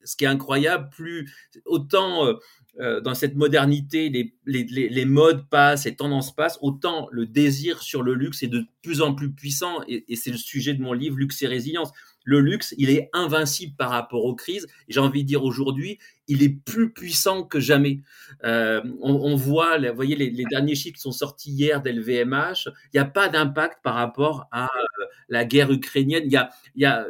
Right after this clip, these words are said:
c'est toujours en croissance. La petite baisse, c'est en ce moment parce que en, il y a du confinement en Chine. Mais on est face à un secteur qui est éminemment inspirant,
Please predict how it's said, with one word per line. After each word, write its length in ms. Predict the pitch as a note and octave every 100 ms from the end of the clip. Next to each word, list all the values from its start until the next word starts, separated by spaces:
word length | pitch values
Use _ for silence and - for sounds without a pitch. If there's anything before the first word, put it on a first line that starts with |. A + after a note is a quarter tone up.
| -
c'est 160 | -
toujours 280 | - D#3+ D#3+
en 80 | D#3
croissance. 540 | C#3+ D3+ C#3+ F3+ - -
La 240 | B2+ D3+
petite 240 | C#3+ D3+
baisse, 300 | C#3 E3+ F#3 -
c'est 220 | D#3+ D#3
en 120 | C#3
ce 80 | C#3 C3+
moment 320 | C#3 D3+ F3
parce 180 | C3+ A#2+
que 280 | - D3 D#3+ - _
en, 100 | - - -
il 80 | -
y 40 | B2+
a 40 |
du 120 | C3
confinement 480 | C#3 D3 D3 C#3 D3
en 40 | C#3+
Chine. 400 | - F3 D#3 - _ _ -
Mais 100 | C#3
on 160 | D3
est 80 | E3+
face 240 | E3 E3
à 80 | C#3+
un 40 | B2+
secteur 580 | - C#3+ - E3 F3
qui 300 | - - C3+
est 160 | B2 - -
éminemment 560 | F3+ F#3 F3 E3 D#3+ D3+
inspirant, 640 | C#3+ - C#3+ C#3 D3 F3